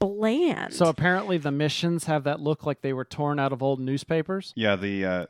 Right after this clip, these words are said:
Speaker 3: the
Speaker 1: Oh, yeah, they did.
Speaker 2: So I'm assuming
Speaker 3: the
Speaker 2: Eric's played
Speaker 3: contracts.
Speaker 2: this game, so <laughs> 'cause he was talking about Nevada City.
Speaker 1: Okay,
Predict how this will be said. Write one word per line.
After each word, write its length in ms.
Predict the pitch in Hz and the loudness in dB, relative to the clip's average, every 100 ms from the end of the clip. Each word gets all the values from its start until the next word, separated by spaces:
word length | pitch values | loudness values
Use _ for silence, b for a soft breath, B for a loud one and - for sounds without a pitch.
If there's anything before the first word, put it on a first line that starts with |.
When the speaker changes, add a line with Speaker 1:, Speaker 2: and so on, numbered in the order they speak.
| - | 2
Speaker 3:
the 100 | - | 6
Speaker 1:
Oh, 80 | 320 | 8
yeah, 260 | 302 247 | 8 6
they 180 | 233 254 | 4 0
did. 320 | 220 220 190 | 0 -2 0
Speaker 2:
So 100 | 202 | 2
I'm 140 | 185 185 | 4 4
assuming 380 | 170 214 190 160 | 2 2 2 2
Speaker 3:
the 100 | 185 | 2
Speaker 2:
Eric's 220 | 165 156 107 | 2 0 0
played 140 | 98 | 2
Speaker 3:
contracts. 340 | 185 165 156 135 | 2 2 2 -4
Speaker 2:
this 160 | 120 | -10
game, 380 | - 123 110 113 - | -8 -10 -10 -14 -10
so 480 | 170 131 127 196 - - | -4 -2 -2 -6 -10 -14
<laughs> 300 | - 160 - | -12 -12 -6
'cause 160 | 185 | -4
he 60 | 160 | -2
was 280 | 160 190 - | 2 2 2
talking 360 | 165 151 147 139 | 0 0 -2 -4
about 280 | 135 135 | -2 -2
Nevada 360 | 143 127 131 120 | -4 -4 -4 -4
City. 380 | - 120 104 110 | -6 -8 -8 -4
Speaker 1:
Okay, 420 | 233 226 233 165 | 0 2 2 -2